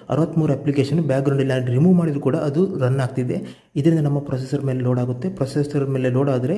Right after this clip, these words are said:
ಇದು ಮೊಬೈಲ್ ಹ್ಯಾಂಗ್ ಆಗುತ್ತೆ. ಹಾಗಾಗಿ ಇಲ್ಲಿ ಬ್ಯಾಕ್‌ಗ್ರೌಂಡಲ್ಲಿ ಹೈಡ್ ಆಗಿ ರನ್ ಆಗ್ತಿರುವಂಥ ಅಪ್ಲಿಕೇಶನ್ ಸ್ಟಾಪ್ ಮಾಡಬೇಕಂದ್ರೆ ಅಪ್ಲಿಕೇಶನ್ ಓಪನ್ ಮಾಡಿಬಿಟ್ಟು ಇಲ್ಲಿ ಪ್ಲೇ ಬಟನ್ ಇದೆಯಲ್ಲ ಅದ್ರ ಮೇಲೆ ಕ್ಲಿಕ್ ಮಾಡ್ಕೊಳ್ಳಿ. ಗೈಸ್, ಇಲ್ಲಿ ಕ್ಲಿಕ್ ಮಾಡ್ತಿದ್ದೀನಿ, ಬ್ಯಾಕ್‌ಗ್ರೌಂಡಲ್ಲಿ ರನ್ ಆಗ್ತಿರುವಂಥ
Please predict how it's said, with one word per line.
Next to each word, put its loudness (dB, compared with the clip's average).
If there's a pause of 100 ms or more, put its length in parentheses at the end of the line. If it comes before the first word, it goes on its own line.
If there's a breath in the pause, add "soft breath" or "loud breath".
(120)
ಇದು 0
ಮೊಬೈಲ್ 0
ಹ್ಯಾಂಗ್ -4
ಆಗುತ್ತೆ. -4 (320 loud breath)
ಹಾಗಾಗಿ 0
ಇಲ್ಲಿ 0
ಬ್ಯಾಕ್‌ಗ್ರೌಂಡಲ್ಲಿ 0 (180)
ಹೈಡ್ 4
ಆಗಿ 0
ರನ್ 0
ಆಗ್ತಿರುವಂಥ -4
ಅಪ್ಲಿಕೇಶನ್ -2
ಸ್ಟಾಪ್ -4
ಮಾಡಬೇಕಂದ್ರೆ 0 (260 loud breath)
ಅಪ್ಲಿಕೇಶನ್ 0
ಓಪನ್ 0
ಮಾಡಿಬಿಟ್ಟು -2
ಇಲ್ಲಿ -2
ಪ್ಲೇ 2
ಬಟನ್ 0
ಇದೆಯಲ್ಲ 0
ಅದ್ರ -2
ಮೇಲೆ -2
ಕ್ಲಿಕ್ -6
ಮಾಡ್ಕೊಳ್ಳಿ. 0 (380)
ಗೈಸ್, 0
ಇಲ್ಲಿ 2
ಕ್ಲಿಕ್ -4
ಮಾಡ್ತಿದ್ದೀನಿ, 0
ಬ್ಯಾಕ್‌ಗ್ರೌಂಡಲ್ಲಿ 0
ರನ್ 0
ಆಗ್ತಿರುವಂಥ 0